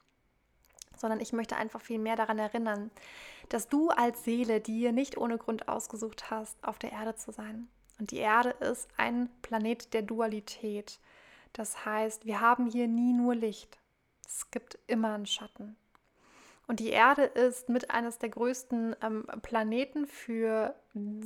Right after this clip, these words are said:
sehr tiefe Transformation, für sehr tiefe Arbeit mit, ähm, der Dunkelheit.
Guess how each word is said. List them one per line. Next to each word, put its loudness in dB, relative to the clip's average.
sehr 8
tiefe -2
Transformation, -4
für -10
sehr -2
tiefe -2
Arbeit 6
mit, 0
ähm, -4
der 0
Dunkelheit. -4